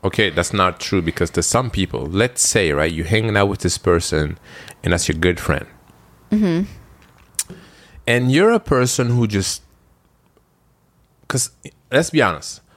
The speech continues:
Speaker 1: some people just throw it around. "I love you." They say "I love you" to everybody.
Speaker 2: Bro, everybody.
Speaker 1: Okay? So let's say you're one of those people. You're hanging out with someone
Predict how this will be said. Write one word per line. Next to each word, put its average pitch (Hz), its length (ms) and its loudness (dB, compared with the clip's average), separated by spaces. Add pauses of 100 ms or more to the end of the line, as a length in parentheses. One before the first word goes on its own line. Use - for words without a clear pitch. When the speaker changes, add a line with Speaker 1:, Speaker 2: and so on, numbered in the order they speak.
(100)
Speaker 1:
some - 300 0
people 202 240 2
just 127 300 -2
throw 139 180 6
it 143 80 4
around. 92 380 2 (420)
"I 85 80 -4
love 123 260 2
you." 143 240 4
They 123 140 2
say 131 140 0
"I 107 80 2
love 101 160 2
you" 101 60 -2
to 85 120 -2
everybody. 80 440 -2 (360)
Speaker 2:
Bro, 214 320 2 (640)
everybody. 185 480 0
Speaker 1:
Okay? 113 320 0 (360)
So - 180 -2
let's 185 160 2
say 180 100 2
you're 143 200 4
one 123 120 4
of 113 60 0
those 104 160 -2
people. - 280 -6 (1080)
You're 101 220 -2
hanging 110 240 2
out 151 140 4
with 117 100 0
someone 107 340 0